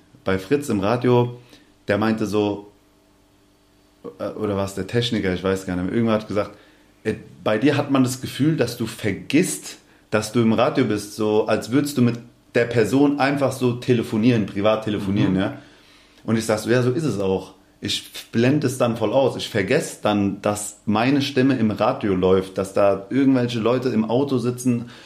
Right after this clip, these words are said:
Speaker 1: auf der Autobahn oder sonst wo und mir zuhören.
Speaker 2: Mhm.
Speaker 1: Und das macht's irgendwo wieder sympathisch, ne, weil der eine Anrufer meine volle Aufmerksamkeit kriegt und
Speaker 2: Mhm.
Speaker 1: ich mich nicht verstell.
Speaker 2: Mhm.
Speaker 1: Auf der anderen Seite denke ich mir manchmal so, boah, du musst schon, also, ne,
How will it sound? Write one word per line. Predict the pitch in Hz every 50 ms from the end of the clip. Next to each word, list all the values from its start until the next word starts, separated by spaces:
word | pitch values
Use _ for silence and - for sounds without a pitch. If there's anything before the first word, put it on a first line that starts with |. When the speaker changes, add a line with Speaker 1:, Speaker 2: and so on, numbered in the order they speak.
| - -
Speaker 1:
auf | - 98 -
der | - 101
Autobahn | 113 131 135 127 110 120 117 117
oder | 117 107 104
sonst | 98 120 123 123 117
wo | 113 113 113
und | 107 110
mir | 110 110 98
zuhören. | - - 139 139 120 104 92 92 90 90 90 -
Speaker 2:
Mhm. | - 107 98 95 123 127 127 127 - - - _ _ _
Speaker 1:
Und | - 113 117 117 113 117 - - _ _ _ _ _ _ _ _ -
das | - 127 123 123
macht's | 131 135 131 127 - - - -
irgendwo | 139 143 147 143 139 131 123
wieder | 127 120 113
sympathisch, | 101 107 104 95 95 113 127 165 170 - 175 175 - - - - _ _ _ -
ne, | 107 120 135 113
weil | 104 98 101
der | 101 104 104 101 - 113
eine | 117 127 135 139 123 -
Anrufer | 117 123 127 123 123 120 127 117 107
meine | 107 104 104 104
volle | 98 - - 139 143 139
Aufmerksamkeit | 131 127 131 131 139 143 139 135 135 139 139 - 139 135 131
kriegt | - 156 156 156 -
und | - - 104 98
Speaker 2:
Mhm. | 98
Speaker 1:
ich | 120 135 120
mich | 120 120 123
nicht | 120 120 -
verstell. | - 101 95 - - 117 135 156 156 156 - -
Speaker 2:
Mhm. | - 104 98 110 135 156 151 - - - _ _ _ _ _ _ _ - - -
Speaker 1:
Auf | - 110 -
der | - 120
anderen | 117 127 127 120
Seite | 117 117 113 113 107
denke | 113 113 117 110
ich | - 113
mir | 110
manchmal | 107 110 107 107 110 107 98
so, | 101 92
boah, | - 98 101 101 101 98 95
du | 92
musst | 95 101 104 104 -
schon, | 135 131 131 123 - - -
also, | 110 95 104 104
ne, | 110 127 143